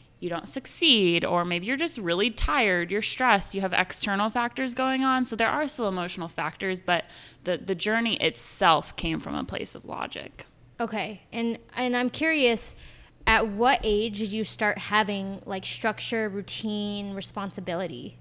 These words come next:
Speaker 1: It was probably in college. College, because I just didn't have the time to not have structure. I had to, I know we've talked about this in,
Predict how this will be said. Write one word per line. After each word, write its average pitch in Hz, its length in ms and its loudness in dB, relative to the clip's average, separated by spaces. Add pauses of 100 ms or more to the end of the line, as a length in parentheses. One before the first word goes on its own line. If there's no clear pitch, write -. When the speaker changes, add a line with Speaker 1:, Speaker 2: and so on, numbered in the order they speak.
(280)
Speaker 1:
It - 60 -20
was 226 100 -8
probably 302 200 2
in 381 80 -2
college. 196 720 0 (100)
College, 240 380 4
because 240 180 -2
I 220 80 2
just 208 180 -6
didn't 208 260 -2
have 196 360 2
the 185 80 -6
time 214 840 -2 (480)
to 262 100 0
not 262 240 4
have 277 160 2
structure. 285 420 2
I 214 120 8
had 190 380 6
to, 180 280 0
I - 80 0
know 190 180 0
we've 180 140 -2
talked 165 180 -6
about 160 180 -4
this 160 180 -8
in, 175 240 -8